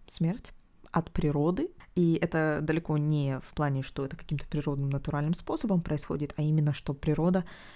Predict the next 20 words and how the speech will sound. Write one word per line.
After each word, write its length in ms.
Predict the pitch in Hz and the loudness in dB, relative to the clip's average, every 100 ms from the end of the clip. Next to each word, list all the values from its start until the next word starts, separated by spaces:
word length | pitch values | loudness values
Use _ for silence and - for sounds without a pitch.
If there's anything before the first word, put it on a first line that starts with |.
| - | -6
климат 580 | - 160 156 160 156 - - - - | 2 4 6 6 4 -2 -14 -20 -6
убивают 500 | - 175 170 143 135 | 2 6 6 6 4
человека. 640 | - 151 143 143 143 143 - | 0 -2 0 0 -2 -6 -6
Это 400 | 147 143 147 139 | -6 -4 -4 -4
всякие 560 | 139 139 - - 170 151 | -4 -8 -8 -14 -8 -8
падения 540 | - 160 156 147 135 | 0 2 2 2 0
деревьев, 540 | 139 165 190 196 202 - | 2 4 4 4 2 2
нападения 520 | 147 - 139 131 131 | 0 0 0 2 0
диких 320 | - - 160 | -2 0 2
животных, 600 | 165 208 233 226 202 196 | 2 4 2 6 4 4
это 240 | - 156 139 | 0 0 -2
холод, 560 | - 214 220 208 196 - | -2 0 4 4 4 0
это 340 | 160 160 147 - - - - - | -2 0 -4 -6 -14 -18 -18 -4
гибель 360 | 165 175 160 147 | 4 8 8 6
урожая 680 | 147 156 185 202 202 202 196 - - - | 4 2 2 4 4 2 0 -10 -18 -2
и, 100 | 175 | -2
соответственный 600 | 165 170 175 175 - 170 | 0 -2 0 -2 0 2
голод 400 | 165 170 170 165 | 2 2 0 0
после 400 | 160 156 - 156 | -2 -2 0 0
этого. 320 | 156 151 156 | 0 -4 -4